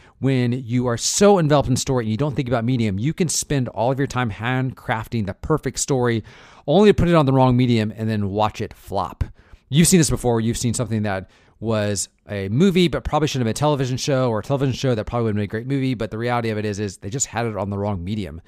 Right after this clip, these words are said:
It wasn't the right way to do that story. So the story was great,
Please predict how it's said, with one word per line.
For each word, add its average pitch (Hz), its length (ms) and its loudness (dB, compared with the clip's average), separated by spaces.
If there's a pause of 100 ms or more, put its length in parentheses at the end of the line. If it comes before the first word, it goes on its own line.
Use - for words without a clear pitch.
(240)
It 110 80 -6
wasn't 120 280 0
the 107 80 -2
right 107 200 -2
way 104 160 -4
to 92 120 -6
do 117 340 -4
that 98 180 -2
story. 95 500 -4
So - 120 -10
the 110 80 -6
story 220 220 4
was 151 120 2
great, 185 300 4